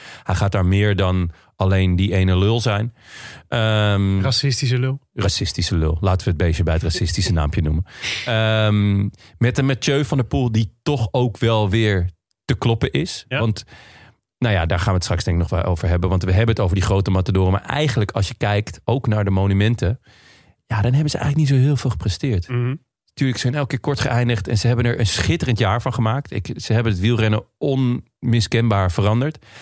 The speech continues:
Speaker 1: Maar eigenlijk, als je kijkt naar hun prestaties en naar hun kunnen, ja, dan kan je ook wel gaan denken van, poeh, eh, zouden je m-, niet wat meer met het hoofd gaan rijden? Wat minder met het hart, wat minder smijten, eh, wat, wat, wat tactischer?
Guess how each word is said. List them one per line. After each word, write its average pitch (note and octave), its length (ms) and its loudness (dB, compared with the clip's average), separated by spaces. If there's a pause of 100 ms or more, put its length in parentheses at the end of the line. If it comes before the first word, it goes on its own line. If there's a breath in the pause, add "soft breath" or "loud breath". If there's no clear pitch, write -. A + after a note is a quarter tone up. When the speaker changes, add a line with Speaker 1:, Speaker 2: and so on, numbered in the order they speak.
(200 loud breath)
Speaker 1:
Maar - 100 -4 (120)
eigenlijk, F#3+ 680 -2
als C3 160 -4
je A#2 60 -4
kijkt C3 340 0
naar A#2 140 2
hun A#2 140 4
prestaties A2 680 -2
en A2+ 140 2
naar G#2 200 2
hun G2+ 180 4
kunnen, D#3 300 -2 (1040 loud breath)
ja, C3+ 320 0
dan - 120 -18
kan - 140 -4
je B2 80 0
ook C#3 140 -2
wel A2+ 180 2
gaan G2+ 160 2
denken G2 300 2
van, A#2 180 2
poeh, F3 260 -2 (180)
eh, B1 560 -2
zouden B2 380 0
je A#2+ 80 2
m-, C#3 640 -2
niet C#3+ 240 0
wat B2 240 0
meer C#3 280 2
met C#3 120 0
het B2 100 0
hoofd C#3 280 2
gaan D3 160 0
rijden? D3 400 -2
Wat A#2+ 100 0
minder C#3 280 2
met C#3 140 0
het - 120 -2
hart, B2 340 -2
wat - 160 -4
minder C#3 280 2
smijten, D3+ 720 0
eh, B2+ 580 0
wat, A#2+ 220 -2
wat, A#2+ 380 -2
wat A#2+ 240 0
tactischer? - 580 -2